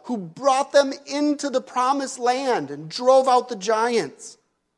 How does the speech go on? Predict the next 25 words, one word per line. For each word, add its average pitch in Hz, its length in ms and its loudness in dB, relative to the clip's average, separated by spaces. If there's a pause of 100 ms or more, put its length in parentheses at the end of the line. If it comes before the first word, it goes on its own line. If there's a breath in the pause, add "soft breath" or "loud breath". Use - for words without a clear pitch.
(540)
All 285 500 6
of 185 160 0
the 180 100 0
prophets 254 760 2
and 175 180 -8
priests 262 500 -6
and 196 160 -8
kings 247 400 -6
through 208 160 -10
the 202 100 2
whole 285 400 4
history 254 440 -6
of 208 140 0
Israel 233 560 -2 (220 loud breath)
were 247 260 -2
only 302 400 4
pictures - 1200 -6 (560)
of 175 380 -2
this 247 520 2 (220)
true 247 420 -4
Messiah. 180 680 -4 (680)
The 208 160 8
real 233 800 2 (140)
anointed 196 800 0
one, 117 240 -16